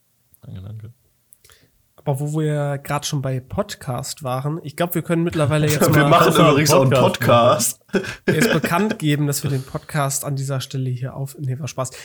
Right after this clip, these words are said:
Speaker 2: Ähm, wir können bekannt geben, dass wir nächste Folge mal wieder eine Special-Folge machen, I guess. Ähm, auch wenn der Aufbau noch nicht so hundertprozentig
Speaker 3: Auf Türkisch.
Speaker 1: <laughs> Ich bin auch grad komplett verwirrt gewesen.
Speaker 2: Äh, nein, wir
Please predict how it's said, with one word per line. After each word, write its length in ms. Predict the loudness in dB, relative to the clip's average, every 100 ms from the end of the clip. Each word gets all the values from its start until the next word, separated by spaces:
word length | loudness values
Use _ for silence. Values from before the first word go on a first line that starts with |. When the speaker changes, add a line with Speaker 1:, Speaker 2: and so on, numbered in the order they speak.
| -6
Speaker 2:
Ähm, 600 | -2 0 2 0 -2 -4 -6
wir 160 | -8
können 200 | -4 -4
bekannt 380 | -4 -6 -6 -6
geben, 240 | -8 -6
dass 200 | -8 -8
wir 220 | -6 -6 -4
nächste 380 | -4 -4 -6
Folge 240 | -4 -4 -4
mal 160 | -4
wieder 160 | -4 -6
eine 340 | -4 -4 -4
Special-Folge 760 | -8 -10 -6 -4 -4 -4 -6 -6
machen, 340 | -8 -8 -8 -8
I 120 | -6
guess. 380 | -6 -6 -10 _ _ _ _ _ _ _ _ _ -8
Ähm, 320 | -2 0 0
auch 160 | 0 0
wenn 120 | 0
der 160 | 0 0
Aufbau 320 | -2 0 0
noch 160 | 0
nicht 160 | -2 -2
so 120 | -2
hundertprozentig 840 | -2 -2 -4 -6 -4 -4 -2 -2
Speaker 3:
Auf 220 | 2 2 2
Türkisch. 640 | 0 0 -2 -4 -4 -10 -14
Speaker 1:
<laughs> 80 | -12
Ich 100 | -4
bin 120 | 0
auch 140 | 0
grad 160 | 0 -2
komplett 320 | -2 -4 -4
verwirrt 320 | -4 -4 -8
gewesen. 420 | -10 -8 -8 -10 -14 -16 -20 -20 _ _ -4
Speaker 2:
Äh, 260 | 0 2
nein, 420 | 0 0 0 0 0
wir 300 | 0 0